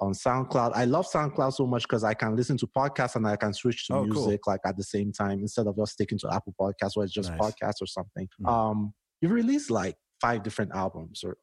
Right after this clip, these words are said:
Speaker 1: or,
Speaker 2: Yeah.
Speaker 1: you know, something insane. I mean, your first album was, uh, when you were a sophomore at Oxford University studying
Speaker 2: Mm.
Speaker 1: computer science. You, you dropped, that was, like,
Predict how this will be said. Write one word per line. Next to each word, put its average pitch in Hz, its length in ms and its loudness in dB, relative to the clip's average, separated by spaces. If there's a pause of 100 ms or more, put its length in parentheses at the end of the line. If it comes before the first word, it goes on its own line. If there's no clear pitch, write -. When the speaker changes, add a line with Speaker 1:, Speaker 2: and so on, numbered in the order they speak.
Speaker 1:
or, - 60 -6
Speaker 2:
Yeah. 107 160 -6
Speaker 1:
you 104 80 -6
know, 90 180 -10
something - 640 -2
insane. 107 360 2
I 101 60 2
mean, 107 100 2
your 107 120 4
first 139 300 0
album 117 340 2
was, 98 320 0 (180)
uh, 104 140 2
when 113 220 2
you 113 80 4
were 101 100 4
a 101 40 2
sophomore 107 640 0
at 92 200 0
Oxford 101 420 -2
University 95 540 -2
studying 95 380 -2
Speaker 2:
Mm. 98 40 -2
Speaker 1:
computer 95 400 0
science. 92 440 -2
You, - 80 -4
you 98 160 -4
dropped, 98 240 0
that 107 60 2
was, 107 120 0
like, 90 140 -4